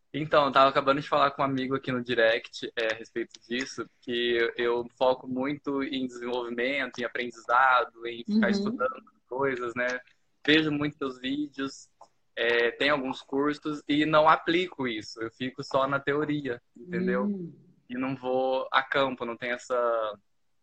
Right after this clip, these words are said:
Speaker 1: digamos, essa coragem, essa, essa coisa de, de ir fazer, né?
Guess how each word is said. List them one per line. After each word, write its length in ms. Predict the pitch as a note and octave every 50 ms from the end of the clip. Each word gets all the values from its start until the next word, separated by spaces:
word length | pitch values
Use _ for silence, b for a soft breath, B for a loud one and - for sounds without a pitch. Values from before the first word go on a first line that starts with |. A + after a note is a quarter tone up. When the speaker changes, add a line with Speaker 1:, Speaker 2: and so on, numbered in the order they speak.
| _ _ - - _ _
Speaker 1:
digamos, 640 | B2 A#2 B2 A2+ A#2+ A#2+ A#2 A#2 A#2 A2+ A2 G#2 A2
essa 200 | A2 - - A2+
coragem, 720 | - - G#2 G#2 A2+ A#2+ A#2+ A2+ A2+ A2 A2+ A#2 A2 A2
essa, 380 | G#2+ G#2+ - A2+ A2 G#2+ G#2 G#2 _ _ _ _ _ -
essa 240 | A2+ - - - -
coisa 400 | - - B2+ B2+ B2+ B2+ B2+ C3
de, 280 | A#2+ A#2+ B2+ B2+ B2 B2
de 180 | - B2+ B2+ B2
ir 260 | B2+ D3+ D#3+ D#3 D#3
fazer, 680 | - - C#3+ B2+ - - A#2 A#2 G#2+ G#2 G#2 G2+ - _ -
né? 180 | A#2+ B2 A#2+